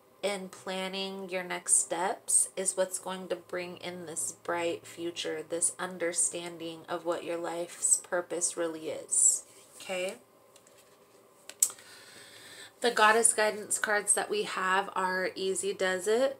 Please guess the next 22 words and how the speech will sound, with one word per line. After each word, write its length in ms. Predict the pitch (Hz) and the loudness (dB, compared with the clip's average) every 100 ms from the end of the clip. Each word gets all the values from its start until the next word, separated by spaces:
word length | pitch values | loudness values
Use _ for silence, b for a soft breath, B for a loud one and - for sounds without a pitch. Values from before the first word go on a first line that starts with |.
| - | -4
There's 320 | 208 208 196 | 0 2 2
no 140 | 202 202 | 2 -2
need 220 | 202 190 | -4 -2
to 100 | 180 | -2
hurry 340 | 196 190 190 190 | 0 0 2 2
or 120 | 185 | 0
force 320 | - 180 180 | 0 0 0
things 280 | - 180 180 | -4 -8 -8
to 100 | 175 | -6
happen. 560 | - 170 - 190 214 - | -2 -2 -4 -8 -8 -8
Everything 500 | 180 175 196 196 214 | -4 -2 -2 -4 -8
is 140 | 220 220 | -4 -2
occurring 540 | 220 - 190 185 185 | -2 -2 -4 -4 -8
in 120 | 175 | -10
perfect 460 | - 180 175 175 - | -8 -6 -4 -6 -6
timing. 440 | - - - - - - - _ - - | -8 -8 -12 -18 -20 -20 -20 _ -20 -8
Easy 460 | 185 196 202 208 | -2 0 2 2
does 280 | 208 - - | 2 0 -4
it. 460 | 135 - - - - - - - _ - B B B B B B B B B - - | -6 -6 -12 -10 -10 -10 -20 -20 _ -20 B B B B B B B B B -14 -4
We 200 | 208 208 - - | 0 0 -2 -4
already 640 | 196 202 202 214 220 226 226 - - - - | 2 4 4 4 6 8 6 2 -14 -14 -2
have 560 | 208 202 202 190 - | 2 4 2 -2 -14